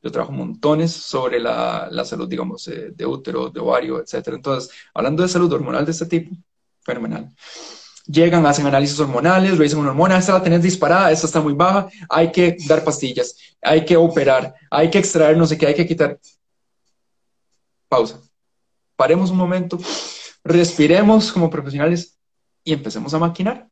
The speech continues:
Pensemos, ok, el sistema endocrino es uno, uno único. Todas las hormonas del cuerpo humano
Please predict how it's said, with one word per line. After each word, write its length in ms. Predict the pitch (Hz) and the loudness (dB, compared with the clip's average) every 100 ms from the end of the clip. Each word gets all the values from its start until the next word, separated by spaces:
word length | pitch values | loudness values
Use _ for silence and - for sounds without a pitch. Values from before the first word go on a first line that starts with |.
| _ | _
Pensemos, 520 | 160 156 147 - - - _ _ | -4 -2 -4 -6 -20 -20 _ _
ok, 200 | - 175 - - _ _ _ _ _ _ _ - | -4 -4 -6 -16 _ _ _ _ _ _ _ -14
el 80 | 151 | -12
sistema 340 | - 175 196 | -6 0 2
endocrino 520 | 185 175 180 185 - | 2 0 0 0 0
es 340 | 160 156 - _ | -2 -2 -6 _
uno, 380 | - 147 123 - _ _ - - 165 165 - _ | -4 -4 -4 -10 _ _ -20 -20 -16 -16 -18 _
uno 500 | 175 190 185 190 - _ - | 2 4 4 0 -4 _ -2
único. 480 | 147 131 - _ _ _ _ _ _ _ _ _ _ _ | -2 -2 -10 _ _ _ _ _ _ _ _ _ _ _
Todas 420 | 190 185 151 131 | 0 2 0 0
las 220 | 139 131 | 0 0
hormonas 600 | - 127 151 170 170 160 | -4 -2 2 2 2 0
del 160 | 135 120 | -2 -4
cuerpo 300 | 143 139 143 | -4 -4 -4
humano 460 | 143 170 185 190 | 0 0 0 -4